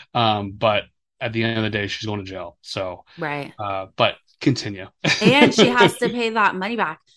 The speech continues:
Speaker 2: The one thing,
Speaker 1: Yeah.
Speaker 2: though, that I wish they would just, like, restore all those people's credit scores, like, to
Speaker 1: Mm.
Speaker 2: eight hundred, because, uh,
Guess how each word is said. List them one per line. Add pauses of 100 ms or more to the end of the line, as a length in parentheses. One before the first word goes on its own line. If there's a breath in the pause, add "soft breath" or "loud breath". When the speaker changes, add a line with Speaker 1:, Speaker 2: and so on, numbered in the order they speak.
(200 soft breath)
Speaker 2:
The
one
thing,
Speaker 1:
Yeah.
Speaker 2:
though,
that
I
wish
they
would
just,
like,
restore
all
those
people's
credit
scores,
like,
to
Speaker 1:
Mm.
Speaker 2:
eight
hundred,
because, (100)
uh,